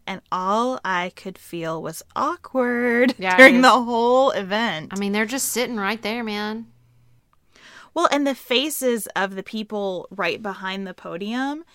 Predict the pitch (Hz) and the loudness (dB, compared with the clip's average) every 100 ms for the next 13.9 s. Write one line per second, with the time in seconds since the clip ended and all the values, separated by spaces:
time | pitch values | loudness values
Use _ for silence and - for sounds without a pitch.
0 | _ _ - 233 247 320 269 226 202 196 | _ _ -4 -2 -2 -2 -2 -2 -4 -6
1 | 196 202 - 196 175 - 190 185 170 175 | -8 -18 -10 -8 -8 -10 -8 -8 -6 -6
2 | 175 170 170 - 208 196 214 214 185 190 | -4 -4 -6 -8 -6 -4 -4 -4 -4 -6
3 | 196 175 165 180 170 160 - 165 165 165 | -10 -10 -10 -8 -8 -8 -10 -14 -12 -12
4 | 165 175 180 175 165 170 - 185 175 - | -14 -14 -10 -6 -4 -4 -8 -14 -16 -16
5 | 165 156 151 170 160 156 151 - - 190 | -16 -16 -18 -18 -14 -10 -12 -14 -18 -18
6 | 196 - - - 208 226 294 302 - - | -16 -14 -14 -8 -6 -6 -8 -10 -14 -20
7 | - - - 240 330 466 480 403 233 - | -20 -20 -16 -12 -6 -4 -4 -4 -6 -8
8 | - 226 214 180 175 - - _ _ _ | -10 -8 -6 -6 -10 -12 -20 _ _ _
9 | _ _ - - 190 185 214 - 196 185 | _ _ -20 -14 -4 0 0 0 -10 -12
10 | 180 185 240 254 196 156 165 185 180 175 | -10 -8 -6 -8 -6 -8 -8 -12 -12 -10
11 | 165 - 185 - 330 359 349 - - _ | -10 -12 -14 -4 -2 -2 -6 -12 -20 _
12 | 247 277 302 294 262 226 - 226 202 - | 0 2 2 0 -2 -2 -4 -2 -2 -2
13 | 202 190 190 - 202 - 175 165 | -6 -4 -4 -8 -12 -12 -12 -16